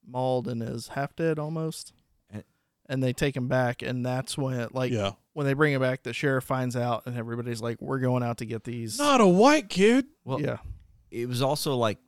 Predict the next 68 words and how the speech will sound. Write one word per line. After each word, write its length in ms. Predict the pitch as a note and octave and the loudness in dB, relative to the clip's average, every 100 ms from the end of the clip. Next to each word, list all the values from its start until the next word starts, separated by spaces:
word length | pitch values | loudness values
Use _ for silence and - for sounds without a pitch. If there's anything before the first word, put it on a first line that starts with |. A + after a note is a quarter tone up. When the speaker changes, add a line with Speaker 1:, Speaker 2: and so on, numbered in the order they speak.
| F2+ | -12
Speaker 2:
during 280 | A#2 A#2 B2+ | -4 0 0
this 200 | B2+ B2 | 0 0
or 180 | G2+ F2+ G#2+ | -2 -4 -4
immediately 540 | G#2+ A2 A#2+ E2 F#2+ | -2 0 0 -4 -4
after 380 | G2 G#2 - A2 | -4 -4 -4 -6
that 200 | F2+ F2 | -6 -6
they 80 | F#2 | -4
had 200 | G2 F#2 | -2 -2
the 120 | F#2+ | -6
artist 420 | F#2 G#2+ G#2 - | 0 0 0 -4
<laughs> 40 | G2+ | -4
rendering 600 | F#2 G2+ G2 G2 G2+ G2 _ _ | -2 -2 0 0 0 -4 _ _
of 180 | - F#2 | -12 -8
the 80 | F2 | -6
fish 260 | - G#2+ - | -2 -2 -2
creature. 420 | - G#2 - G#2 | -4 -4 -2 4
Speaker 3:
<laughs> 20 | |
Yeah. 380 | F#3 D3 - D#3 - | 4 6 4 2 0
Speaker 1:
Yeah. 360 | E3+ C#3+ D3 C3 | 2 6 6 6
Speaker 2:
<laughs> 60 | B2+ | 2
And 120 | C#3 | 2
it 240 | C3+ - | 0 -4
literally 480 | B2+ B2 B2 A#2 G#2+ | -2 0 2 2 0
just 240 | G2 G#2 A#2 | 0 -2 -2
looks 160 | G#2 | -2
like 140 | G#2+ F2+ | -2 -2
a 180 | F2 | -2
seaweed 560 | F2 - A#2 G2 F#2 - | 0 0 0 0 -4 -4
penis 360 | - G2+ F2+ - | -2 -2 -2 -6
head. 220 | E2 E2 - | -8 -12 -12
Speaker 3:
Yeah. 220 | C3 A2 | -4 -2
Speaker 1:
Yeah. 200 | G#2+ B2 | -2 -4
Speaker 3:
It's 80 | - | -8
like, 120 | A2 | -6
"No, 160 | C#3 C3+ | 0 4
the 80 | A#2+ | 4
head's 160 | B2+ | 4
a 20 | A#2 | 2
little 140 | G#2+ | 0
bigger." 260 | F#2+ G#2 G2 | -2 -4 -4
Speaker 1:
Was, 200 | D3 - | -6 -6
Speaker 3:
Well, 200 | C3+ C3+ | -4 0
it 60 | C#3+ | 2
Speaker 1:
was, 60 | |
Speaker 3:
gets 160 | D#3 C#3+ | 2 -2
bigger. 300 | - G2+ G2+ | -4 -4 -4
Don't 160 | A#2+ A2 | -6 0
worry. 140 | D3 | 4
Speaker 2:
It 60 | C3 | 8
Speaker 1:
was 80 | |
Speaker 2:
was, 160 | E3 D#3+ | 8 8
Speaker 1:
this 160 | A3 G#3 | 6 8
Speaker 2:
it 60 | E3 | 12
Speaker 1:
who 80 | |
Speaker 2:
was 100 | - | 12
Speaker 1:
did 140 | E3+ G3 | 12 10
Speaker 2:
quite, 140 | D3+ | 12
Speaker 1:
this 120 | - | 8
to 140 | - G#3+ | 6 6
you? 260 | G3+ G3 - - _ | 8 8 6 -4 _
Speaker 2:
quite 260 | - D3 B2 | 0 2 2
phallic. 440 | A2 F2 C#3 - B2+ A#2 | 0 0 -2 -8 -16 -18
Speaker 1:
<laughs> 220 | _ _ | _ _
Yeah. 220 | - B2+ A2 | -4 0 2
Speaker 3:
It 60 | |
was 120 | A2 | 0
very 240 | G2+ G2 G2 | -2 -4 -6
phallic. 360 | - - - | -10 -16 -16